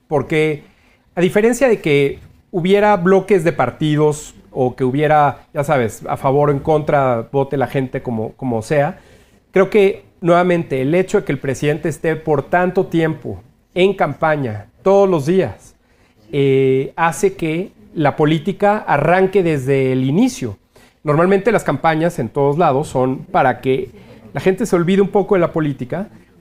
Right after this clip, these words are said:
y solamente en el periodo en el que dura la campaña, entonces se metan, eh, obtengan información, vean quiénes son los candidatos, contrasten, en fin. Todo se reduce, pues, a un periodo relativamente reducido, cuarenta y cinco días,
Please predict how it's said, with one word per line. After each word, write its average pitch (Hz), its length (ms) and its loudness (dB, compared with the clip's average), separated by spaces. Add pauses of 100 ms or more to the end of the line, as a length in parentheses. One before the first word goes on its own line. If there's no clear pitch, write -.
(120)
y 190 120 2
solamente 240 680 2
en 202 80 2
el 156 100 -2
periodo 165 760 2
en 135 200 -2
el 131 140 -2
que 139 220 0
dura 202 280 2
la 196 80 0
campaña, 196 360 -2
entonces 208 380 2
se 190 120 2
metan, 185 500 0 (680)
eh, 277 140 -4
obtengan 196 500 2
información, 185 680 2
vean 180 180 2
quiénes 170 220 0
son 156 100 -2
los 147 120 -4
candidatos, 147 560 -2
contrasten, 139 720 -2
en 147 80 -4
fin. 147 260 0 (380)
Todo 196 200 4
se 233 100 0
reduce, 160 380 0
pues, 123 300 -4
a 113 100 -4
un 127 140 -4
periodo 135 680 2 (240)
relativamente 143 580 0
reducido, 151 420 2
cuarenta 123 300 0
y 113 60 -2
cinco 151 440 -2
días, 170 600 0